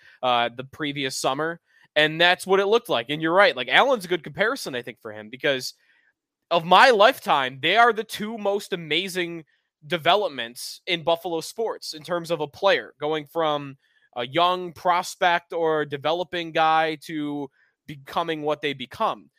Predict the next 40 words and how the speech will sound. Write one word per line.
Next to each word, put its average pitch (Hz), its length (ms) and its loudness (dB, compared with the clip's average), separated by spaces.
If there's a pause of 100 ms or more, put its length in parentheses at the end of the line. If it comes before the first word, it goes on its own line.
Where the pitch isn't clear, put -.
(160)
They're 165 120 -2
the 170 80 -2
two 208 360 -8
most 196 240 -4
in-, 185 180 -14
insane 180 440 -8
developments 151 640 -2
that 139 100 -4
I've 127 120 -2
seen. 135 220 -10
I 110 60 -6
think 135 160 -10
Brian 160 320 0
Campbell 160 400 -2
is 120 100 -12
close 131 460 -8 (300)
because 139 180 -10
Brian 156 260 2
Campbell 156 380 -2
went, 131 180 -4
like, 120 180 -10
three, 147 220 -6
four 139 240 -2
years 123 480 -4 (340)
of 127 120 -8
being, 139 160 -2
like, 131 140 -2
a 117 40 -6
seventh 147 400 -4
defenseman, 123 600 -6
and 117 120 -8
then 117 200 -8
boom, 156 220 -6
he 139 100 -4
was 127 120 -10
an 123 100 -6
N 131 100 -2
H 131 120 -12
L 120 140 -6
All-Star, 123 360 -4